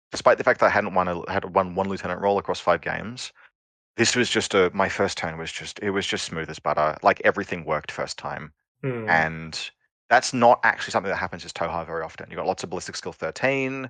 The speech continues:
Speaker 1: like, you know, K one snipers are, sure, they make your opponent armor zero, but they damage thirteen. But just everything worked. Um, the Noctifer revealed and took a, got a kill, but once it had revealed, I knew where it was.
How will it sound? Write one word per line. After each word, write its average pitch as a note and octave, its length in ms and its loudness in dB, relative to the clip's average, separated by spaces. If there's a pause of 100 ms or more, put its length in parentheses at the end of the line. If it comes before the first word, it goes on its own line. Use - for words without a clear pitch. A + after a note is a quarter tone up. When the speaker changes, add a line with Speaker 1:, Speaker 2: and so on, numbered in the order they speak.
(420)
Speaker 1:
like, F2 320 2 (200)
you F#2+ 100 -4
know, E2+ 180 0
K - 200 -2
one F2+ 180 -2
snipers F2+ 480 -2
are, E2 200 -2 (400)
sure, C#3+ 240 6
they F2+ 80 6
make E2+ 120 0
your F2+ 60 -8
opponent E2+ 200 0
armor E2 160 -4
zero, F2 240 0
but E2 100 -6
they - 60 -4
damage D#2 280 -6
thirteen. G#2+ 580 -2 (360)
But G#2 100 -10
just A#2+ 180 2
everything E2+ 400 -2
worked. D2+ 420 -4 (200)
Um, E2 420 -2 (120)
the F#2 180 4
Noctifer A2+ 400 4
revealed F#2+ 260 4
and F#2 80 -10
took - 140 -14
a, - 60 -10 (120)
got F#2+ 160 -4
a - 40 -20
kill, C3 440 4
but E2+ 360 4 (420)
once G2 200 0
it E2+ 100 -2
had D#2+ 120 -10
revealed, F2 240 -2
I F2 40 -6
knew D#2+ 140 -10
where D#2+ 120 -2
it D2 80 -2
was. E2 540 0